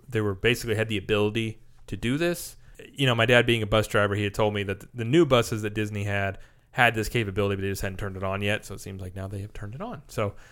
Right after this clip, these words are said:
uh, it says, Guests to Walt Disney World,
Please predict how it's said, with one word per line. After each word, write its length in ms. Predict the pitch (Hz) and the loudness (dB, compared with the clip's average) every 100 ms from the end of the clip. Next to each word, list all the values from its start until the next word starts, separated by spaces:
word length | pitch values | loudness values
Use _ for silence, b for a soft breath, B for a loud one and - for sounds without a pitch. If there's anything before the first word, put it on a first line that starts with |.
| B B B B | B B B B
uh, 300 | 110 113 113 | 4 6 6
it 40 | 110 | 4
says, 140 | 127 | 0
Guests 360 | 147 180 175 - | 4 4 4 -2
to 220 | 202 185 | 0 0
Walt 340 | 170 147 175 147 | 0 2 2 4
Disney 260 | 202 170 | 2 2
World, 480 | 131 143 156 135 113 | 2 6 6 4 2